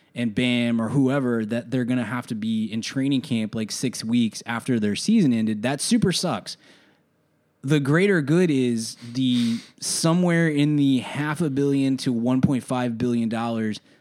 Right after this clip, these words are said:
that will be salvaged, that will be saved, that will be earned over, uh, you know, starting in Jan-, excuse me, starting in Christmas versus starting in, in the middle of January. It just has to be done. I'm sorry. I know it stinks.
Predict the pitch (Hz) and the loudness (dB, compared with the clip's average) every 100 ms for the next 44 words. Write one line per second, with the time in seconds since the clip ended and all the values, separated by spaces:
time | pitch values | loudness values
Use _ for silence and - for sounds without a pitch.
0 | _ 120 113 117 107 110 104 - - 123 | _ -6 -4 -4 -2 -2 -2 -4 -4 -2
1 | 123 117 123 120 113 - 226 185 123 120 | -2 -2 -2 -2 -2 0 0 2 2 0
2 | 127 127 120 123 - 147 147 117 110 110 | -2 -2 0 -2 -2 -2 0 0 0 -2
3 | - 120 113 110 107 107 - _ _ _ | -4 -4 -2 -4 -4 -6 -8 _ _ _
4 | - 113 110 107 127 113 101 - 135 - | -10 -6 -6 -4 -4 -4 -8 -12 -10 -2
5 | 143 139 139 131 117 123 139 139 117 - | 0 2 2 2 2 0 0 -2 -2 0
6 | 180 127 - 139 135 127 - 156 123 110 | 2 2 0 0 2 0 0 -2 -2 -4
7 | 110 110 - 107 - - 107 104 101 98 | -4 -8 -6 -8 -8 -6 -4 -4 -4 -4
8 | 98 104 113 101 101 92 87 92 98 95 | -6 -8 -8 -6 -6 -8 -10 -10 -8 -8
9 | - 127 175 185 151 151 - 110 98 95 | -8 -4 -2 -2 -4 -4 -2 -4 -2 -6
10 | 85 - - 233 156 110 110 160 240 - | -8 -8 -2 0 2 0 0 2 2 -2
11 | - 220 120 - | -4 -2 -4 -6